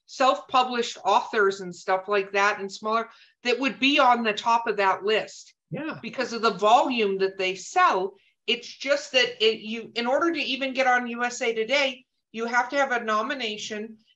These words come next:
Speaker 1: Then you have to get a bunch of people to vote for you to be
Speaker 2: Wow.
Speaker 1: on that. And it's not based on how well you do as an author.
Speaker 2: Yeah.
Speaker 1: It is literally based on all these other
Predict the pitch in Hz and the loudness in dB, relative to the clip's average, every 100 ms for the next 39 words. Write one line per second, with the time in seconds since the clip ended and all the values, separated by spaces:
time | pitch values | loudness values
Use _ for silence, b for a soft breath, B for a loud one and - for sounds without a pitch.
0 | - 247 294 320 311 311 285 262 - 240 | -2 0 0 0 0 0 -2 -2 2 2
1 | 277 330 311 302 285 269 214 175 226 277 | 2 -6 -6 -8 -8 -6 -6 0 2 2
2 | - - 269 226 175 165 165 202 - _ | 0 -6 -6 -4 0 -2 -2 -8 -10 _
3 | _ _ _ 262 214 233 233 294 330 220 | _ _ _ -6 -4 4 8 8 4 0
4 | 185 175 190 - - 247 262 254 294 349 | 2 2 0 -6 -6 -2 -2 0 2 2
5 | - 262 262 - 262 254 - - 269 294 | 2 -2 -2 -2 -2 -2 -6 0 2 2
6 | 262 247 247 262 220 233 220 233 262 269 | 2 2 0 -8 -8 -8 -6 -6 -4 -2
7 | 403 - 196 - - _ _ _ 123 - | -4 -2 -4 -4 -16 _ _ _ 0 2
8 | 311 - 330 370 359 285 262 285 - 269 | 0 -4 2 4 4 2 2 2 2 2
9 | 240 - 233 277 302 277 247 240 240 233 | 2 0 2 2 -2 -2 0 0 -2 -4